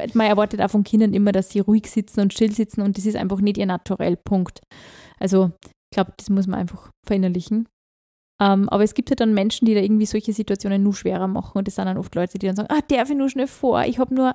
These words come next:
eine einzige Torte aus der Kü-, Tiefkühlabteilung und die ist so kalt in meiner Hand." Das ist literally ein Beispiel aus meinem Alltag gewesen,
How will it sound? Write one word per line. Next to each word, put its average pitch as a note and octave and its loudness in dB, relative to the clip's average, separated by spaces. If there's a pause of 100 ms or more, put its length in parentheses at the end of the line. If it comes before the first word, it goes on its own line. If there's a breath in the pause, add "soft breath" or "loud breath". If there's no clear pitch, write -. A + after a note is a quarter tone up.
eine D4 0
einzige A3+ -2 (460)
Torte B3+ 0
aus A3 0
der B3+ 0
Kü-, - -14
Tiefkühlabteilung A3+ 0
und B3 -2
die C#4 2
ist C4+ -4
so E4 2
kalt C#4 0
in G#3+ 0
meiner G3 2
Hand." F#3+ -2
Das C4+ 2
ist C4 -2
literally G3+ 0
ein - 0
Beispiel F3+ -2
aus F3 0
meinem E3+ 0
Alltag - -4
gewesen, F#3 0